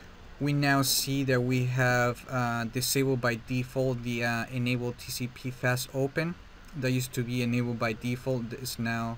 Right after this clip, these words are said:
unchecked. And, but you can come here if you need it and just click that in here. And now we also get a full screen, uh, enable standard full screen A P I option. If you, if you're a developer or you need that turn on, you can come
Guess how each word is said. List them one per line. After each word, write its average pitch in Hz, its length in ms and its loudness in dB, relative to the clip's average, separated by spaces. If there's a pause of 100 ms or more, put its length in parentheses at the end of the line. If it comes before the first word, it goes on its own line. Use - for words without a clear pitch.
(120)
unchecked. 120 600 -4 (500)
And, 120 280 -2
but 120 120 -2
you 127 80 -2
can 135 140 0
come 127 220 2
here 127 180 2
if 120 160 -6
you 117 80 -2
need 117 160 -2
it 117 240 -4
and 110 260 -4
just - 360 -10
click 117 260 -8
that 117 140 -4
in 113 100 -4
here. 123 340 -2 (320)
And 127 140 2
now 131 100 4
we 139 120 2
also 131 200 2
get 127 140 -2
a 117 80 0
full 131 260 0
screen, 131 480 0 (540)
uh, 120 260 -2
enable 127 380 2
standard 127 300 0
full 127 200 0
screen 131 300 -2
A 127 100 0
P 120 240 -4
I 120 160 2
option. 127 580 -2
If 117 220 -8
you, 117 420 -4
if 117 140 -8
you're 117 120 -2
a 117 40 -2
developer 120 680 -2
or 117 200 -2
you 113 160 -4
need 117 300 -2
that 120 280 -2
turn 117 220 -2
on, 120 240 -2
you 113 60 -4
can 120 160 -6
come 117 180 -6